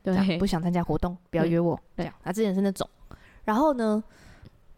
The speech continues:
Speaker 2: 他就在结婚的前夕，
Speaker 1: 嗯。
Speaker 2: 发现女生劈腿了。<gasps> 而且是，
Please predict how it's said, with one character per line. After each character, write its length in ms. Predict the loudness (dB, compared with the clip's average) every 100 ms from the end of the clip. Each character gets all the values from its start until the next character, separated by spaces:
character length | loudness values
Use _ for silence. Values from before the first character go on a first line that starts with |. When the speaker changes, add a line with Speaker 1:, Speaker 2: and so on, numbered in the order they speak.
| _
Speaker 2:
他 140 | -4 0
就 100 | 2
在 100 | 0
结 300 | -2 -2 0
婚 240 | 0 0
的 100 | 0
前 280 | -4 -6 -8
夕， 320 | -8 -8 -10 -10
Speaker 1:
嗯。 160 | -8 -8 -10 -14 -10 -8 -4
Speaker 2:
发 220 | -2 -2
现 300 | 0 0 0
女 140 | 0 -2
生 220 | -2 -2
劈 180 | -2 -4
腿 180 | -4 -6
了。 60 | -12 -10 -2
<gasps> 400 | 0 0 -4 -10 _ _ _ _ _ _ _ _ _ _ _ _ _ _ _ -20 _ -4
而 100 | 0
且 160 | 0 0
是， 440 | 2 2 2